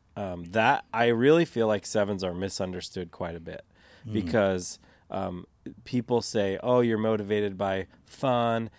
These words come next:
Speaker 1: That means you like goofy, zany, wacky things." It's like, sometimes, but
Speaker 2: Mm.
Speaker 1: not all the time, you know? And, but she said a couple things that were eye-opening and just, like,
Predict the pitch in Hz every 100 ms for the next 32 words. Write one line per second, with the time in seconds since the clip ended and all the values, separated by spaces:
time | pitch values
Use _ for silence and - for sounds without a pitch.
0 | _ - 98 110 110 101 104 101 87 -
1 | 117 110 113 101 101 98 98 98 95 98
2 | 95 101 95 101 - - - - _ _
3 | - 120 - 131 117 95 95 147 - -
4 | _ _ _ _ _ - _ 110 117 98
5 | - 113 107 - _ - 110 101 - 131
6 | 90 - _ 113 104 98 101 _ - _
7 | - 110 110 104 101 113 110 - 131 -
8 | 143 135 - 127 151 135 127 117 107 104
9 | - _ _ _ _ _ _ _ _ _
10 | _ - _ 104 110 - 104 101 95 -
11 | _ - 107 110 107 98 95 92 90 92
12 | 117 110 98 104 - 95 87